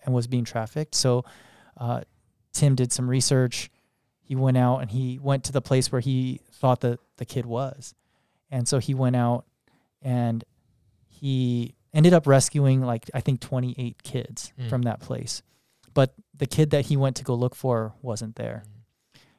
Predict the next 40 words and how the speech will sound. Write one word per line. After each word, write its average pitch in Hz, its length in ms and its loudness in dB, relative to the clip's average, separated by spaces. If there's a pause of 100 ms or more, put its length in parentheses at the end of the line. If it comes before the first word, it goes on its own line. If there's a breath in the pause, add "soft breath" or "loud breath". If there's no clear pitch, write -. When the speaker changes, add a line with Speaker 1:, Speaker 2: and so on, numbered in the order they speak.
(140 soft breath)
Speaker 1:
And 131 180 -2
so 123 540 2 (180)
he 156 120 -20
came 147 280 2
back 127 360 2
and 127 80 -2
he's 123 140 -6
like, 120 120 -6
"I 135 120 -2
don't 156 160 2
know 156 100 2
how 123 140 -2
I'm 135 100 0
gonna 131 220 -4
tell, 135 520 0 (1000)
you 139 120 -4
know, 123 60 0
I 127 60 0
made 147 240 6
a 147 40 4
promise 143 440 2
that 139 120 0
I 127 40 4
was 123 140 0
gonna 127 160 0
bring 127 240 -6
him 120 180 -6
back, 127 400 -2
and 127 160 -4 (420 soft breath)
I 139 120 -2
don't 139 140 4
know 143 100 4
how 135 100 2
I'm 131 80 2
gonna 120 140 0
say, - 260 -2 (240)
tell - 220 6
him 135 240 6
that 135 120 6
I, 139 140 4